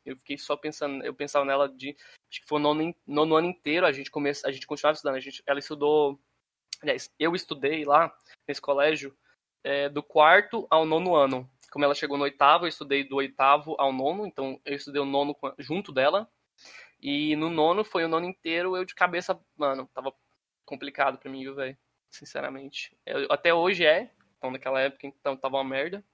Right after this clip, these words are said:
Mas eu su-, eu, eu superei, claro, tipo, não, não sinto mais a mesma coisa por ela e tal, mas é ainda, eu sempre que eu penso nela, tipo,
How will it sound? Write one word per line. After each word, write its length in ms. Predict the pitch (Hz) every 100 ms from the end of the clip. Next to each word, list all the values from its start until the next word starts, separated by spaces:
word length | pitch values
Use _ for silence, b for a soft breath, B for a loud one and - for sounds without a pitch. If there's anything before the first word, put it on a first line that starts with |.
| _ _ _ _ _ _ _
Mas 120 | - -
eu 140 | 143
su-, 220 | 151 196 _ _ _ -
eu, 240 | 147 - -
eu 220 | 185 202 - _ _ - B -
superei, 540 | - - 156 151 220
claro, 480 | - 135 160 151 - _ _ -
tipo, 320 | - 139 127
não, 240 | 131 131
não 180 | 123 135
sinto 380 | - - 156 -
mais 120 | 139
a 40 | 135
mesma 160 | 135
coisa 180 | 139 131
por 160 | - 135
ela 260 | 143 180
e 40 | 160
tal, 300 | 139 156 185
mas 400 | 185 196 - - -
é 180 | 151
ainda, 400 | 165 170 180 202
eu 120 | 220 214
sempre 340 | - 185 -
que 60 | 180
eu 60 |
penso 480 | - 156 165 165 170
nela, 300 | 143 156 185
tipo, 320 | - - 120